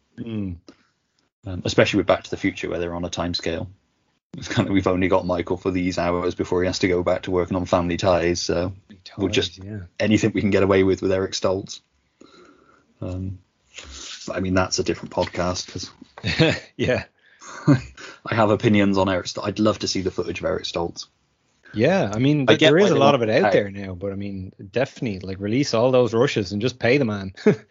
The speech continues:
Speaker 2: Yeah, I mean, they don't want to 'cause they don't want it to turn into a people turn on an Eric Stoltz thing,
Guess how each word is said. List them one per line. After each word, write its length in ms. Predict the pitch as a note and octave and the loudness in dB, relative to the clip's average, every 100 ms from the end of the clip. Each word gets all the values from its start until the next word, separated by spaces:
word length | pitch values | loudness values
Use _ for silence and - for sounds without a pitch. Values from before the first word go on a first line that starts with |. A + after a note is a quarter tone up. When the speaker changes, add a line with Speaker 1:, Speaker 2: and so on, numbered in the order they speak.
| - - - | -20 -20 -14
Speaker 2:
Yeah, 220 | G2+ F#2+ | -10 0
I 160 | B2 C3 | 2 4
mean, 260 | D#3 D3+ | 2 2
they 120 | D3 D3+ | 2 2
don't 180 | E3 | 2
want 240 | C3+ C#3+ C3 | 2 2 0
to 100 | G#2+ | -8
'cause 80 | - | -4
they 100 | G2+ | -2
don't 180 | A2 G#2+ | -2 -2
want 140 | G2+ | -6
it 100 | G2 | -6
to 100 | - | -12
turn 260 | - G#2 F#2+ | -6 -4 -2
into 380 | F#2+ F#2 F#2 F2+ | -4 -4 -2 -2
a 160 | F2 - - - | -4 -8 -18 -6
people 260 | G2+ F#2+ | -4 -2
turn 180 | F#2 F#2+ | 0 0
on 140 | F2+ F2+ | 2 0
an 100 | F#2 | 0
Eric 200 | F2+ - | 0 -2
Stoltz 400 | - G2 - - | 0 0 -2 -2
thing, 260 | A#2+ A2+ | 0 -2